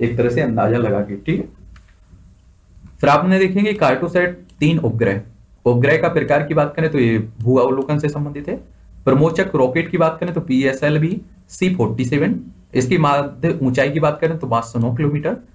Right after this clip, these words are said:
माध्य झुकाव की बात करें तो सत्तानवे दशमलव पाँच डिग्री, कुल भार की बात करें तो सोलह पच्चीस किलोग्राम, उत्पादन, ऊर्जा उत्पादन की बात करें तो दो हज़ार वाट, और मिशन अवधि की बात करें यानी कितने साल तक, तो पांच साल तक।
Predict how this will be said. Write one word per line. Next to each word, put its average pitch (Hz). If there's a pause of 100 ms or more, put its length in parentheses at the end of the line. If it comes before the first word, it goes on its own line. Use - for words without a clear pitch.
(160)
माध्य 123
झुकाव 151
की 175
बात 160
करें 175
तो 175
सत्तानवे 131
दशमलव 156
पाँच 117
डिग्री, 131 (640)
कुल 170
भार 165
की 190
बात 175
करें 185
तो 180
सोलह 143
पच्चीस 180
किलोग्राम, 117 (360)
उत्पादन, 135
ऊर्जा 135
उत्पादन 160
की 170
बात 160
करें 170
तो 156
दो 120
हज़ार 120 (120)
वाट, 110 (280)
और 117
मिशन 127
अवधि 135
की -
बात 160
करें 160
यानी 123
कितने 131
साल 147
तक, 170 (200)
तो 139
पांच 110
साल 110
तक। -